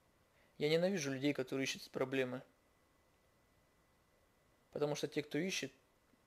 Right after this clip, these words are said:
тот всегда найдёт. Но то, что они найдут, может их разочаровать. Это будет не то, чего они ожидали. Вечером я нашёл оленя,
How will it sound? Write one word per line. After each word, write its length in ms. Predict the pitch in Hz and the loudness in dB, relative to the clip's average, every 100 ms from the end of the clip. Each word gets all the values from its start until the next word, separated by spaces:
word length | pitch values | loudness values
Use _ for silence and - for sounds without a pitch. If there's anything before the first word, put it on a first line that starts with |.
| _ | _
тот 160 | - - | -10 -6
всегда 280 | 143 139 135 | -2 2 2
найдёт. 460 | 131 139 123 - - _ _ _ _ _ _ _ _ _ _ _ _ _ _ _ _ _ _ _ _ _ _ _ _ _ _ _ - - _ | 0 -2 -4 -6 -20 _ _ _ _ _ _ _ _ _ _ _ _ _ _ _ _ _ _ _ _ _ _ _ _ _ _ _ -20 -20 _
Но 80 | 139 | 0
то, 160 | 160 156 | 2 4
что 160 | - | 4
они 120 | 156 | 4
найдут, 460 | 151 151 156 180 - _ - - - _ _ _ _ - | 4 2 2 -6 -10 _ -20 -20 -20 _ _ _ _ -2
может 320 | 143 135 143 | 0 0 -4
их 100 | 143 | -6
разочаровать. 600 | 135 127 - 143 143 143 | -6 -2 2 6 6 4
Это 100 | 143 | -4
будет 220 | 143 139 | -4 -4
не 80 | 147 | -2
то, 160 | 160 151 | 0 0
чего 240 | 143 139 | 0 0
они 160 | 139 139 | 0 -2
ожидали. 500 | 135 143 139 139 - _ _ _ _ _ _ _ _ _ _ _ _ _ _ _ _ _ - - - - - _ _ - | -4 0 0 0 -6 _ _ _ _ _ _ _ _ _ _ _ _ _ _ _ _ _ -20 -20 -20 -20 -20 _ _ -2
Вечером 460 | 147 202 196 147 | 2 2 4 4
я 120 | 143 | 4
нашёл 380 | 156 151 170 165 - - - _ _ _ _ _ _ _ - | 2 4 4 4 2 -14 -20 _ _ _ _ _ _ _ 2
оленя, 560 | 180 160 170 156 127 | 6 8 6 6 0